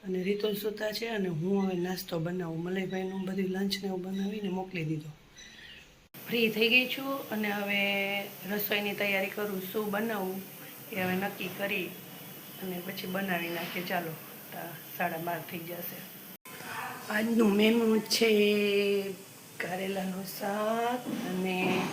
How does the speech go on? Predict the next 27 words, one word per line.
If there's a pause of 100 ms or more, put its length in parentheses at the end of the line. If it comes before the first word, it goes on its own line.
(720)
મગનું (120)
શાક. (320)
આજે
બે
શાક
બનાવવાના
છે. (100)
હવે
મલ્લુભાઈને
તેડવાનો
નીચેનો
ટાઈમ
થઈ
ગયો
છે. (580)
હવે
જો
એના (100)
પપ્પા
ને
બે
આવશે
ત્યારે
રોટલી
ને
એવું
બનાવીશ.